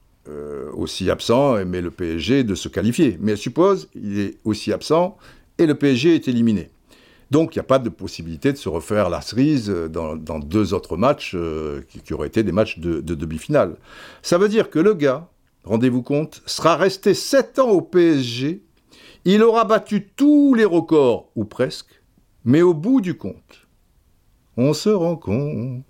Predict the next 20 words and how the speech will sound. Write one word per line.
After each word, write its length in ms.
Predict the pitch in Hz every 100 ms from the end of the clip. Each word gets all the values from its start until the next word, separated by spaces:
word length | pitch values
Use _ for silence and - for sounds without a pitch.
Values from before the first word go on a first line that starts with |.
| _ - - -
qu'on 320 | 104 120 135
est 320 | 123 117 127
toujours 500 | 117 113 98 107 117
tout 200 | 113 127
seul. 180 | 131 160
Non, 160 | 131 - - - -
mais 140 | 143
au 120 | 190 202
bout 300 | 160 262 254
du 160 | -
compte, 480 | - 107 76 - - _ _ _ _ _
pour 220 | 135 147
une 120 | 156
très 300 | - - 240
grande 340 | 190 185 175 -
partie 540 | 151 - - 165 143
des 100 | 107
supporters, 800 | 104 117 123 117 - 123 113 85
désormais 560 | 87 104 95 98 98 101
manifestement 880 | 87 85 85 85 78 - 78 123